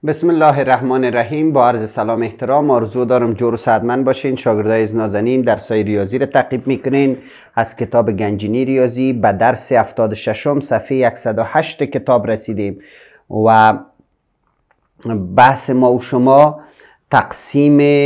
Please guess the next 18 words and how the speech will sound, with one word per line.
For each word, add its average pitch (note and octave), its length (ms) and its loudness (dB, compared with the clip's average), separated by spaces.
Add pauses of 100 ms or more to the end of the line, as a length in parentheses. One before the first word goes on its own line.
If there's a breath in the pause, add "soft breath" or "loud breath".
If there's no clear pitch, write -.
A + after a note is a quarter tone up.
(680)
پولینوم A#2+ 480 2
ها C3+ 380 6
بود G2 380 -4 (840)
و A2 540 6
امروز، C3 720 2 (1000)
اه، F#2+ 440 0 (260)
نهم A2 720 0
سرطان B2 580 0
سال A#2+ 260 0
چهاردهصد A2 560 -4
یک A#2 220 -4
هجری G#2+ 240 -6
شمسی G#2 480 -8
است. - 260 -6 (2000 soft breath)
در C3+ 140 6
درس D3 380 2
قبلی C#3+ 680 -2
تقسیم A2 840 0